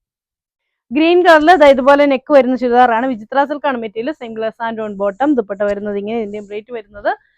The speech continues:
ഫൈവ് ഡബിൾ നയൻ. ഇതാണ് നെക്സ്റ്റ് വരുന്നത്. നല്ലൊരു, ആ, പീച്ച് കളർ. ഇതാണ് അതിന്റെ ദുപ്പട്ട. ഇതിന്റെ റേറ്റ് ഫൈവ് ഡബിൾ നയൻ. ഇതാണ് ഇന്നത്തെ ലാസ്റ്റ് കളർ ആയിട്ട് വരുന്നത്. ദാ ഇതുപോലെ വർക്ക് വന്നിട്ട് വിചിത്ര, വിചിത്ര സിൽക്കിൽ സെയിം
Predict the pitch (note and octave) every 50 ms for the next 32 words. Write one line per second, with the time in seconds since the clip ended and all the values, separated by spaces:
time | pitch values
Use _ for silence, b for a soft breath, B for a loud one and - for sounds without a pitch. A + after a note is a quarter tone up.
0 | _ _ _ _ _ _ _ E4+ E4+ E4+ B3 G#3+ F#3 D3+ C#3 - - - - -
1 | - - - - - - - _ _ _ _ _ _ _ _ _ - C#4 D#4+ F4
2 | F4+ F4+ F4 D#4 - - _ - F#4 F4 D#4 D4+ D4+ D4+ E4 G4 F#4+ F4 D4+ D4
3 | C#4+ C#4+ C#4+ C#4+ C4+ - _ - C4+ C4 B3+ A#3+ A3+ - C4+ C4+ C4+ C4+ - -
4 | D4+ C#4 B3+ B3 B3 B3+ E4 G4+ F4+ B3 B3 A#3+ A#3 A3+ A3 A3+ A3 A3 G3+ A3
5 | G#3+ - A3 G#3 C#4+ E4+ F4+ D4 A3 A3 G#3+ A3 G#3 G3+ G#3 G#3+ - D#4+ D4+ -
6 | C#4+ A3+ G3 F3+ F3+ - - - - - _ _ _ _ _ _ _ _ _ _
7 | _ _ _ _ _ _ _ _ _ _ _ _ - D#4+ G#4+ G#4+ A4 A4 A4+ F#4
8 | E4 A#3 D4 C4+ C#4 C4+ D4 C#4 - F#4+ F4+ E4 E4+ E4 D#4 E4+ E4 E4 E4 E4+
9 | F4+ E4 C#4 B3+ B3 A3 A#3 B3 B3 B3 B3 A#3+ A#3+ - C4+ C4 B3+ B3 B3+ C4
10 | A3+ G#3+ A3+ A3+ B3 A#3 A#3+ - - A3+ A#3+ A3 G#3+ A#3+ - _ C#4+ D4+ C#4+ -
11 | A#3+ G#3+ _ B3 C#4+ G4 A4 - _ C4+ A#3+ A#3 A#3 A#3 A#3 A#3